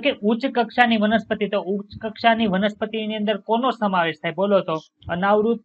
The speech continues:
આવૃત, લીલ, દ્વિઅંગી, ત્રિઅંગી, કોનો સમાવેશ થાય? હા, તો કે જેમાં આપણે ઉત્ક્રાંતિ પામીને જે latest version છે એને શું કે ઉચ્ચ કક્ષાની વનસ્પતિ કહીએ છીએ આપણે. તો કે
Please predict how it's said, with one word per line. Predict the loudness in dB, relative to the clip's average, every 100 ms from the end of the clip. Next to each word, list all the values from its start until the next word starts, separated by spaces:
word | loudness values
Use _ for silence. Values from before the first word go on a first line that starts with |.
| _ _ _
આવૃત, | 4 6 6 4 2 -2 -16 _ -20 _ _ _ -6
લીલ, | 2 6 6 4 0 -10 _ -6
દ્વિઅંગી, | 0 2 2 2 -2 -4 -6 _
ત્રિઅંગી, | -4 -2 0 0 0
કોનો | 0 0
સમાવેશ | 0 -2 -2
થાય? | -6 -8 -10 _ -20 -20 _ -20 _ _ _ _ _ _ _ _ _ _ _ _ _ _ _ _ _ _ _ _ _ -2
હા, | -2 -2 -8 _ _ -4
તો | -2 0
કે | -2 0
જેમાં | 0 0 2 2 4
આપણે | 2 2 0 0 -4
ઉત્ક્રાંતિ | -10 -4 -2 -2 -2 0
પામીને | 0 0 -2
જે | -2 -2
latest | -2 -2 0
version | 0 0 -2 -2
છે | -4 -2
એને | -4 -4
શું | -4
કે | -2
ઉચ્ચ | -2 -4
કક્ષાની | -6 -4 -4 -2
વનસ્પતિ | -6 -8 -12 -10
કહીએ | -6 -6 -6
છીએ | -8
આપણે. | -8 -10 -16 _ _ _ _ -20 -20 -8
તો |
કે | -2